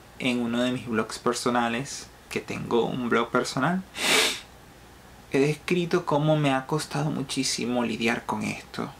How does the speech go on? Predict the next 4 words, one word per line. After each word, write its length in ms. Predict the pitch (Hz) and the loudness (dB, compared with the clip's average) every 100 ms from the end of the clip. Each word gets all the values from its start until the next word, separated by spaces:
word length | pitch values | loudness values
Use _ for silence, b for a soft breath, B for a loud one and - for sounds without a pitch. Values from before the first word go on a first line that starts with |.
| - - - - - - - - - B B B B - | -20 -20 -20 -20 -20 -20 -20 -20 -20 B B B B -6
porque 300 | - - - | -4 0 0
es 440 | - - - - - - - - - - | 0 -4 -8 -12 -18 -20 -20 -20 -18 -2
un 640 | 143 139 143 143 135 - - | 2 4 4 4 2 -2 -2
oscuro 1300 | 147 135 - - - - - 156 151 143 147 147 151 | 0 0 -4 -10 -20 -20 2 6 6 6 6 4 0